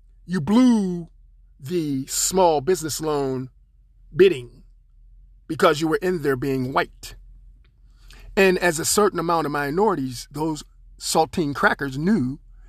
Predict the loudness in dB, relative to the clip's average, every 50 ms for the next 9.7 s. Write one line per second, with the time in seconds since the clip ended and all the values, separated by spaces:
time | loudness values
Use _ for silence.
0 | -20 -20 -20 -20 -18 -14 -8 -6 -4 -4 -4 -6 -6 -2 4 6 6 6 6 2
1 | 0 -2 -2 -4 -8 -10 -12 -14 -14 -14 -16 -16 -18 -20 -20 -20 -20 -20 -20 -20
2 | -14 -8 -8 -8 -4 0 2 2 2 2 0 -4 -6 -6 -6 -8 -10 -12 -14 -16
3 | -18 -20 -20 -20 -20 -20 -20 -20 -20 -20 -20 -20 -18 -8 -2 0 2 2 4 4
4 | 2 2 2 2 0 2 2 2 0 0 0 -2 -6 -8 -10 -14 -18 -20 -20 _
5 | -20 _ _ _ _ _ _ _ _ _ _ _ _ _ _ -20 -20 -20 -20 -20
6 | -20 -20 -12 -8 -4 0 2 2 2 2 2 4 4 4 4 4 0 -2 -4 -2
7 | 0 0 0 0 -2 -6 -8 -8 -10 -14 _ _ _ _ _ _ _ _ _ _
8 | _ _ _ _ _ -20 -20 -20 -20 -20 -20 -20 -20 -12 -4 0 2 4 4 4
9 | 2 0 0 0 -2 -6 -8 -6 -2 -2 -2 -2 -4